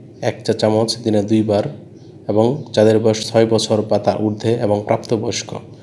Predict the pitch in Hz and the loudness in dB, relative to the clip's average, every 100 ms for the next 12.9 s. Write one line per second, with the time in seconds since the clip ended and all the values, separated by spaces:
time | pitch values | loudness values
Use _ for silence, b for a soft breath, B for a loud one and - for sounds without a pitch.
0 | B B - 104 117 - - - 107 151 | B B -4 0 0 -2 -8 -2 -2 -2
1 | - B B B - - - - - - | -6 B B B -20 -20 -14 -14 -6 -4
2 | 113 123 110 110 117 120 - 120 107 107 | 0 0 2 0 0 -4 -2 -2 2 2
3 | 110 110 113 - 117 117 110 143 180 - | 2 0 0 0 -6 -2 0 0 -2 -8
4 | 101 101 117 113 101 110 110 131 - - | -8 -2 -2 0 -2 -2 -2 -2 -4 -10
5 | - - - - - - - - - - | -18 -20 -20 -20 -20 -20 -20 -20 -18 -6
6 | 107 104 135 - - - 104 110 156 113 | 0 2 2 0 -16 -4 2 4 2 2
7 | 104 104 - - - 110 110 110 - - | 2 2 0 -6 -2 0 0 -4 -8 -8
8 | 95 - - - - - 101 107 107 107 | -8 -10 -14 -16 -20 -12 -2 0 0 0
9 | 107 110 - 127 123 104 - 110 107 120 | 0 0 0 -2 0 -4 0 -2 0 0
10 | 113 104 - 110 107 135 135 110 110 110 | 0 -2 -2 -4 -2 -4 -4 -2 -2 -2
11 | 110 - 95 - - - - B B B | -10 -12 -12 -12 -16 -18 -20 B B B
12 | B - 113 120 - 123 127 - 107 | B -8 -2 -2 2 4 4 4 2